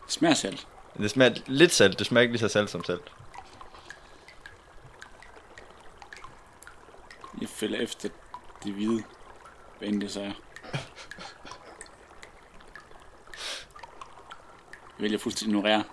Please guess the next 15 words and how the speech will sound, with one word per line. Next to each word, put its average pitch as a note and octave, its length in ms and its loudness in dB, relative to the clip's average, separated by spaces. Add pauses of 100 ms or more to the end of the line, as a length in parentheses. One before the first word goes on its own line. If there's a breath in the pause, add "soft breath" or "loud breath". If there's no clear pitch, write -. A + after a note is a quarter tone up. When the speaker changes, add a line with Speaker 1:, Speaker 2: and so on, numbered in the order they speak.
(160)
Speaker 1:
Jeg A2+ 60 2
er A#2 40 6
åbenlys. G2+ 400 2 (240)
Jeg - 80 -16
følger G#2 200 2
efter G#2+ 180 0
det F#2+ 100 -6
her G2 100 0 (1800 loud breath)
hvide A2 140 -4
spor. G2+ 320 -2 (2250 loud breath)
Speaker 2:
Okay, C3+ 200 6
du F3+ 60 8
følger E3 180 12
efter D3+ 140 8
sporet. C3+ 380 10